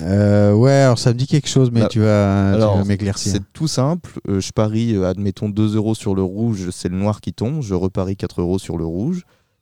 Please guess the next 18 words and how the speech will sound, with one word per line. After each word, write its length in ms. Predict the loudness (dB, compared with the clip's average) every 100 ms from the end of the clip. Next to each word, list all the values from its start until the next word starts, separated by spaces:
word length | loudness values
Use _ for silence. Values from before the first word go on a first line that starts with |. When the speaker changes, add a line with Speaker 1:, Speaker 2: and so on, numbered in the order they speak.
| -20
Speaker 2:
jusqu'à 340 | -18 -4 -2
ce 100 | -2
que 100 | -2
ce 160 | 0 0
soit 200 | 2 2
le 60 |
rouge 200 | 2 -2
qui 120 | -4 -4
tombe 220 | -2 -2
et 60 | -4
tu, 400 | -6 -8 -6 -8
tu 100 | -10
doubles 220 | -10 -8
ta 140 | -6 -4
mise 160 | -2 -4
à 40 |
chaque 200 | -6 -6
fois. 160 | -6